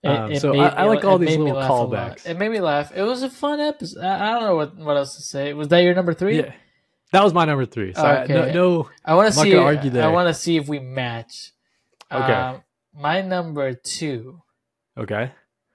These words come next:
Speaker 1: is Daredevil.
Speaker 2: Nice.
Speaker 1: Uh, yeah, that's my number two.
Speaker 2: Mine as well. So
Speaker 1: Look
Speaker 2: yeah.
Speaker 1: at us.
Speaker 2: So, like I mentioned earlier, the Daredevil issue we read was Daredevil number seven. Uh, to give people a little background on the issue,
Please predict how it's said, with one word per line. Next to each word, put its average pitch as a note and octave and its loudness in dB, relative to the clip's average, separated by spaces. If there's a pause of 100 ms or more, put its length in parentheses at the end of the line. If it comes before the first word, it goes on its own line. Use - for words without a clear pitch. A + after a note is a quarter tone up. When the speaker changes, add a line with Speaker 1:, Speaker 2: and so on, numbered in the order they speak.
(140)
Speaker 1:
is - -20
Daredevil. B2+ -4 (840)
Speaker 2:
Nice. A2+ -8
Speaker 1:
Uh, B2+ -6
yeah, B2+ -4 (100)
that's C#3 -10
my C3 -10
number B2 -8
two. A#2+ -10
Speaker 2:
Mine A#2+ 0
as A2+ -4
well. G#2+ -4 (580)
So - -2
Speaker 1:
Look F3 4
Speaker 2:
yeah. G3 0
Speaker 1:
at E3+ 2
us. C#3+ 2
Speaker 2:
So, - -2 (580)
like D3 2
I G3 6
mentioned F#3 2
earlier, C#3+ 0 (140)
the B2 -2
Daredevil D3 2
issue C#3 -2
we D#3 -4
read A#2+ -2
was A2+ -8
Daredevil D3 -2
number C#3+ -6
seven. G#2+ -6 (640)
Uh, A#2+ -2
to B2 -6
give F#3 4
people F#3 -2
a E3+ 2
little E3 2
background C#3 0
on A2+ -6
the A2 -4
issue, D#3 -6